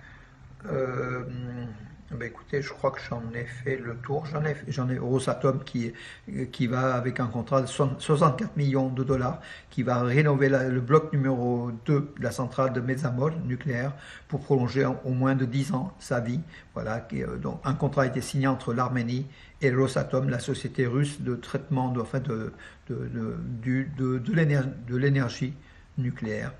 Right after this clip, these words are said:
Voilà mes amis, je vais juste vous demander une seconde, voir s'il y a deux, pas deux, trois autres informations. Entre-temps, je profite pour vous dire ce soir, vingt heures cinquante-cinq,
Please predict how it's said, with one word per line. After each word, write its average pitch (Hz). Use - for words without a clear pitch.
Voilà 151
mes 156
amis, 135
je 117
vais 131
juste 202
vous 139
demander 143
une 196
seconde, 135
voir 127
s'il -
y -
a 120
deux, 123
pas -
deux, 151
trois 139
autres 131
informations. 127
Entre-temps, 139
je 131
profite 139
pour 127
vous 120
dire 127
ce -
soir, 135
vingt 135
heures 135
cinquante-cinq, 123